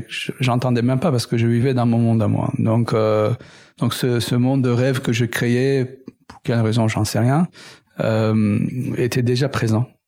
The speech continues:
euh, dans, dans ma personnalité. J'ai grandi au Moyen-Orient, euh, des parents diplomates, euh, qui m'ont baladé un peu partout, euh, dans le Moyen-Orient.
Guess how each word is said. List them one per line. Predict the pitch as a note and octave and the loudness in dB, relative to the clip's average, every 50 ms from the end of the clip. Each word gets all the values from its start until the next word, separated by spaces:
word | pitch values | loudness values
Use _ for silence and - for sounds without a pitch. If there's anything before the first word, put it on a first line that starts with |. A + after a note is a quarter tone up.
| _ - B2 | _ -4 -2
euh, | A2+ A#2 A2+ A2+ A2+ A#2 | 0 0 0 0 0 0
dans, | A2+ A2+ A#2+ A2+ A2+ A2+ A2 A2 A2 A2 A2 G#2+ | -2 0 0 0 0 2 2 2 2 0 0 0
dans | A2 A2+ A2 A2+ | 0 0 0 0
ma | A#2 A2+ | 0 0
personnalité. | - B2 - - B2+ A#2 A2 G#2+ G#2 - - A#2+ - - - - - - - - - - - - - - - | 0 -2 -2 0 0 0 2 0 0 -2 -4 -6 -6 -10 -20 -20 -20 -20 -20 -20 -20 -20 -20 -20 -20 -16 -6
J'ai | - B2+ C3 | -2 -2 0
grandi | B2+ - C3+ D3+ D#3 D3+ D#3+ | 0 2 2 2 2 2 2
au | D#3+ | 2
Moyen-Orient, | C#3+ C3 C3 C3+ B2+ A#2 A2 A2 G#2 G#2 D3+ G#3 - - - _ _ _ _ _ _ _ _ _ _ - A#2 A#2 A#2 | 2 2 2 2 2 2 2 2 2 2 2 0 -2 -6 -20 _ _ _ _ _ _ _ _ _ _ -12 -6 -2 0
euh, | A#2+ A#2 A#2 A2+ | 0 2 2 2
des | A2+ A2+ A2 | 2 2 0
parents | - A#2+ G#2+ A2+ A#2 | 0 0 0 0 0
diplomates, | A#2 A2 - - G#2+ G#2 A2+ C3 D#3+ - - - - _ - - - - - - | 0 0 0 0 0 2 2 2 0 -2 -4 -10 -20 _ -20 -20 -20 -14 -6 -4
euh, | C3+ A#2+ A#2 A#2+ A#2 A2+ A2+ A2+ A2 A2 - - - - - - - - - - _ _ _ | -2 0 2 2 2 2 2 2 0 0 -2 -6 -12 -20 -20 -20 -20 -20 -20 -20 _ _ _
qui | - - - A2+ A2+ | -8 -2 0 2 2
m'ont | A#2 A#2 A2+ A2+ | 2 2 2 2
baladé | A2+ A#2+ A#2 A2+ A2+ A#2 A#2+ A#2+ A#2+ - - D#3 | 2 2 0 0 0 0 0 0 0 -2 -2 -2
un | C#3+ A2+ G#2+ | -2 -2 0
peu | - A#2+ | -2 -2
partout, | - B2+ A2+ - - C#3 C3 B2+ - - - - - | -2 -4 -4 -2 -2 -2 0 -2 -2 -6 -10 -6 -4
euh, | A#2 A#2 A2+ A2+ A2+ A2+ A2+ A2 A2 | -2 0 2 2 2 2 2 0 0
dans | A2+ A2+ A#2 A#2 | 0 0 0 2
le | A#2+ | 2
Moyen-Orient. | A#2 A#2+ A#2+ A#2+ A#2+ A2+ A2 A#2+ B2+ C#3 E3 G#3+ - | 2 2 2 2 0 2 2 2 2 2 0 0 -2